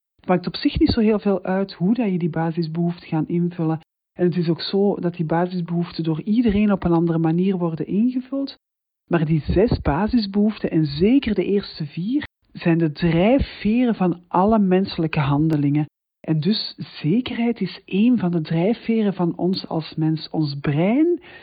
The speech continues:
is geprogrammeerd om weg te blijven van gevaar. Ons brein is zo geprogrammeerd dat we onszelf zo weinig mogelijk in gevaar willen brengen. En iets nieuws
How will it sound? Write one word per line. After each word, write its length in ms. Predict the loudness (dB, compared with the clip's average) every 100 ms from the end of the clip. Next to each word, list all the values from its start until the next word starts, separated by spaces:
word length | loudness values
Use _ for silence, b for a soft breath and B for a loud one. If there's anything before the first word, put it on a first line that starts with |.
| B -10
is 200 | -4 -2
geprogrammeerd 1120 | -2 0 2 2 4 4 4 4 2 -2 -12
om 260 | -2 0 2
weg 240 | 2 0
te 120 | -4 -4
blijven 520 | -2 -2 -2 -6 -8 b _
van 260 | -4 -4
gevaar. 560 | -6 -10 -12 -12 -14 -20 B B B B B -12
Ons 160 | -8
brein 300 | -2 2 2
is 200 | 2 0
zo 160 | 0 2
geprogrammeerd 960 | 0 0 0 2 0 0 0 -2 -4 -4
dat 120 | -2
we 100 | -2
onszelf 540 | -2 -2 -4 -2 -2
zo 280 | -2 0 0
weinig 560 | 2 2 4 2 0 -2
mogelijk 840 | -2 -2 -2 -4 -6 -16 -20 -16
in 180 | -2 0
gevaar 460 | 0 0 0 0 0
willen 240 | 0 -2
brengen. 380 | -2 -2 -2 -4 B B B B B B B B _
En 340 | -2 0 0 -2
iets 300 | -4 -2 -2
nieuws 760 | 2 4 4 2 -2 -4 -8